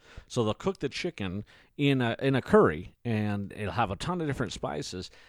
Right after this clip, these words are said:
and then they'll put it on the bottom and then put the rice on top and let it all kinda melt together. And so the meat's gonna be so flavorful, and usually you just tear it off the bone and then mix it all in and you eat it all together. And it just makes this perfect mixture. I,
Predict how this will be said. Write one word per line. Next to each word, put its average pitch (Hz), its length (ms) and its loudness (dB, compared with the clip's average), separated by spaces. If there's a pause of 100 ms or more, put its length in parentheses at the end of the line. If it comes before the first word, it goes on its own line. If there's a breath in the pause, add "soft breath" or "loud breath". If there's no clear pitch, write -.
(100)
and 113 200 -6
then 165 180 0
they'll 151 140 6
put 139 180 6
it 120 40 4
on 104 180 0
the 101 60 -2
bottom 139 400 2
and 104 140 -2
then 117 280 2
put 110 160 4
the 104 100 0
rice 104 300 2
on 87 60 -6
top 131 280 -2
and 98 80 -4
let 104 140 0
it - 40 0
all 95 260 2
kinda 95 220 -6
melt 90 280 -6
together. 95 480 -2
And 82 180 -6
so 98 160 -2
the 92 100 -4
meat's 160 360 -2
gonna 101 160 -4
be 92 80 -4
so 104 180 0
flavorful, 101 440 -2
and 98 80 -6
usually 147 340 2
you 92 80 -2
just 92 200 -4 (140)
tear 110 180 2
it 101 60 0
off 104 120 0
the 131 80 -2
bone 87 300 -4 (360 loud breath)
and 107 120 -2
then 101 100 0
mix 101 200 -2
it 101 80 0
all 95 220 2
in 85 180 -2
and 87 140 -6
you 82 60 -10
eat 87 180 -6
it 87 40 -8
all 80 120 -8
together. 90 520 -6 (300 loud breath)
And 98 140 -2
it 85 80 -6
just 135 320 4
makes 117 260 -2
this 92 240 -8
perfect 117 580 0
mixture. 113 480 -2
I, 104 140 -2